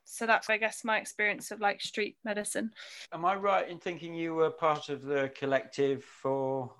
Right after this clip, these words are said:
Speaker 2: Herbalists Without Bord-, uh, Radical Herbalism, was it? Or was it Herbalists Without Borders?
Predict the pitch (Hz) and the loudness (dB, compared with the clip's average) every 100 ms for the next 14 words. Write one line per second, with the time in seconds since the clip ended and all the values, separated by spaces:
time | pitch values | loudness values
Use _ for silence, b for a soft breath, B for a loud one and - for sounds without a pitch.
0 | _ _ - 135 131 131 - 139 135 120 | _ _ -2 0 0 -4 -4 -2 -2 -2
1 | 139 143 143 131 135 120 123 139 151 147 | 0 0 2 4 4 2 -2 -2 -2 -4
2 | 143 165 180 180 202 196 _ 175 190 220 | -4 -4 -6 -10 -12 -16 _ -14 -10 -10
3 | - _ _ _ - 127 120 117 113 113 | -12 _ _ _ -16 -12 -10 -10 -10 -12
4 | 107 110 107 101 _ _ 101 92 87 80 | -14 -12 -12 -14 _ _ -14 -14 -14 -16